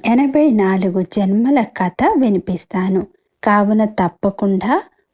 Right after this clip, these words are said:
మొదటి జన్మ నుండి అర్థం చేయించవలసి వస్తుంది. మీరు పవిత్రంగా ఉండేవారు, కానీ ఇప్పుడు వికారులుగా అయ్యారు. కావున దేవతల ముందుకు వెళ్ళి తల వంచి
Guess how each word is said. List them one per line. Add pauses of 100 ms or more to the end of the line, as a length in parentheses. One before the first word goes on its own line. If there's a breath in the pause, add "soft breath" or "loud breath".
మొదటి
జన్మ
నుండి
అర్థం
చేయించవలసి
వస్తుంది. (420 soft breath)
మీరు
పవిత్రంగా
ఉండేవారు, (420 soft breath)
కానీ
ఇప్పుడు (340 loud breath)
వికారులుగా
అయ్యారు. (380)
కావున (180)
దేవతల
ముందుకు
వెళ్ళి (260 loud breath)
తల
వంచి